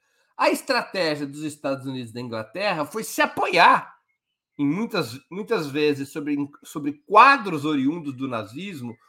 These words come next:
ou quadros cúmplices do nazismo, ou quadros que nada fizeram contra o nazismo, como é o caso do próprio Adenauer, para organizar a Alemanha Federal e para organizar,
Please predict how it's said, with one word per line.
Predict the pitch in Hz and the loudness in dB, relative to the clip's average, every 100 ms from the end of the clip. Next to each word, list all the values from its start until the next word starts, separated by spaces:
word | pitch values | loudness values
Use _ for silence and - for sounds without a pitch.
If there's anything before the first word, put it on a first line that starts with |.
| _ - | _ -6
ou | 185 | -6
quadros | - 233 240 208 202 - | 4 8 8 6 -6 -12
cúmplices | _ 208 254 247 - 165 - 143 | _ -4 -2 -2 -4 -8 -6 -6
do | 139 | -4
nazismo, | 120 107 151 196 135 123 113 _ - | -4 -6 -6 -6 -6 -8 -10 _ 0
ou | 240 233 | 0 0
quadros | - 233 233 233 214 185 - _ _ | 6 8 8 6 -2 -8 -14 _ _
que | 285 | 0
nada | 277 277 262 | 4 4 2
fizeram | - 170 165 233 233 185 | -2 -4 0 2 2 0
contra | 175 165 147 | -4 -4 -2
o | |
nazismo, | 135 123 180 170 160 | -2 0 -4 -4 -4
como | 170 | -2
é | 170 | -2
o | |
caso | - 151 127 | 2 2 0
do | 143 | -6
próprio | 143 135 - | 0 0 0
Adenauer, | 127 127 127 196 220 165 123 - _ _ - | -4 -4 0 6 6 6 0 -8 _ _ 4
para | 175 214 226 233 | 8 8 6 2
organizar | 202 208 220 180 185 208 190 135 160 156 | 2 4 4 0 -4 -4 -4 0 4 6
a | 143 | 4
Alemanha | 135 135 135 | -2 -4 -8
Federal | 131 165 165 170 165 208 214 | -8 -12 -8 -4 0 0 -2
e | |
para | - 208 208 | -6 -2 -2
organizar, | 185 175 202 196 147 117 131 156 196 | -2 -4 -8 -6 -10 -4 2 4 4